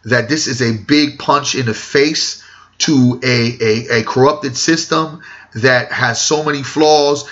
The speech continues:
that makes you really say, "How the hell do y'all spend all this time and y'all don't catch this guy, and you spend lack there and less of time getting all these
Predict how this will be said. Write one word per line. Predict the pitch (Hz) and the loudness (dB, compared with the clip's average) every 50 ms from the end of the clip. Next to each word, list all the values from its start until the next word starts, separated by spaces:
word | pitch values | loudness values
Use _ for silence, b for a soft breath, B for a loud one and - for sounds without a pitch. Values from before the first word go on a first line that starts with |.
| B B B | B B B
that | 131 131 127 131 | -2 -2 0 0
makes | 147 151 139 - - | -2 -2 0 0 0
you | 139 135 127 117 120 | 0 0 -2 2 2
really | 151 156 156 156 151 | 4 4 4 2 0
say, | - - - 139 135 131 127 123 120 120 B B B B | -2 0 0 0 2 2 0 0 -2 -4 B B B B
"How | - - 151 175 | -4 -2 0 0
the | 196 190 | 0 0
hell | 190 185 175 165 165 160 156 156 147 143 - - - _ - | -2 -2 0 0 2 2 2 0 0 -2 -12 -20 -20 _ -2
do | 120 | 0
y'all | 131 135 131 120 | 2 2 2 0
spend | 120 - - 135 139 - - - | -2 -4 -6 -6 -6 -6 -8 -4
all | - 139 156 170 175 | 0 2 4 4 4
this | 175 175 175 - | 2 0 -2 -4
time | - - 170 156 143 131 120 113 113 110 113 113 B B B B | -4 0 0 2 2 0 0 -2 -4 -4 -8 -12 B B B B
and | - 117 120 | -4 -2 0
y'all | 120 117 110 107 107 | 0 0 0 -2 2
don't | - 143 156 175 170 - | 2 2 2 2 -4 -4
catch | - 175 165 165 - | -2 -2 -2 -2 -2
this | - 151 131 117 | -2 -2 -2 0
guy, | - 127 120 117 110 110 110 - - B B B B B | 0 0 0 0 0 -2 -4 -6 -10 B B B B B
and | 120 117 117 117 | -4 -4 -2 -2
you | 131 127 | -4 -2
spend | 120 - - - - 156 143 127 117 117 | 0 0 -2 0 2 0 0 0 0 -2
lack | 113 113 127 147 170 196 190 185 - - | 0 2 2 4 4 2 2 0 -6 -14
there | 123 110 117 139 135 135 135 131 127 | -10 2 4 4 4 4 4 2 0
and | - 123 113 110 | 0 -4 -6 -4
less | 117 139 170 196 190 - | -2 0 0 0 -2 -4
of | 143 131 120 | -8 -8 -4
time | - 143 131 123 120 117 117 117 B B B B B | 0 0 2 2 2 0 0 -2 B B B B B
getting | - 139 135 127 123 120 - | 2 2 2 2 0 -8 -6
all | - 123 156 165 170 175 165 | 0 2 2 4 4 2 0
these | 147 160 151 143 127 - - - - | 0 -2 -2 -4 -6 -6 -8 -10 -14